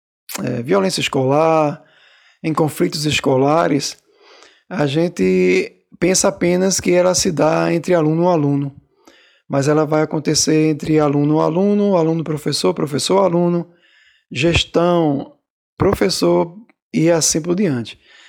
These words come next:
Então toda a comunidade escolar ela tá sujeita aos conflitos. E a mediação de conflitos em si, antes que ela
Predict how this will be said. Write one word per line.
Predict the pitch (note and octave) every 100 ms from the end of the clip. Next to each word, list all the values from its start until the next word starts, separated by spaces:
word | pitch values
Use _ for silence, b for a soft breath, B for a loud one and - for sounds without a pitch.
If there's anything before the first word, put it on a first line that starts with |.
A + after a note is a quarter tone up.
| b
Então | C#3+ D#3
toda | C#3+ G#3+
a |
comunidade | A3+ G#3+ F3+ E3
escolar | - - C#3+ D3
ela | F#3
tá | F#3
sujeita | G3 A#3 E3 D3 D#3 D3
aos | D3 C3+ C3+
conflitos. | C#3+ C3 - D3+ - - _ _ b b b b b b
E | F3+ G2 F#3+ - -
a | E3+
mediação | E3+ G3+ A#3 A3+ B3
de |
conflitos | A#3+ G3+ D3 D#3+ G3 G3+ - -
em | D3
si, | C3 - D#3 G3 - - b b b b b b
antes | E3+ G3+ -
que | F#3+
ela | E3 D#3 C#3+